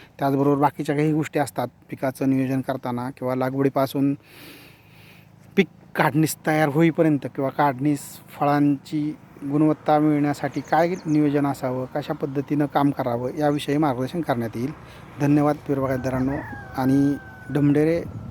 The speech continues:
ॲग्रो सोल्युशन डॉट वन या YouTube चॅनलला सबस्क्राईब ठेव, करून ठेवा,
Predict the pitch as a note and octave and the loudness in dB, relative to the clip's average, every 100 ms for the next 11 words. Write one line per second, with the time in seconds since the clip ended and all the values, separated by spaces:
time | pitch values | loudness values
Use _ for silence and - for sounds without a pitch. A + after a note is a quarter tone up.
0 | - - - - - - - C3 C3+ D3 | -14 -14 -12 -10 -10 -12 -6 -2 2 2
1 | D#3 - - - C3+ C#3 C#3+ C#3 C3+ - | 2 -2 -4 0 0 0 0 -2 -2 -2
2 | C3+ C#3 D#3 D3+ C3+ - - D3+ D#3+ - | 0 2 4 4 2 -6 -2 0 0 0
3 | D#3+ C3+ C#3+ - C#3 C3+ C3+ C#3+ - C3+ | -2 -2 -4 -4 -2 -2 -2 -4 -2 -2
4 | C3 - D#3+ F3+ - - E3+ G#3 - C#3+ | -2 0 2 0 -2 2 4 4 2 0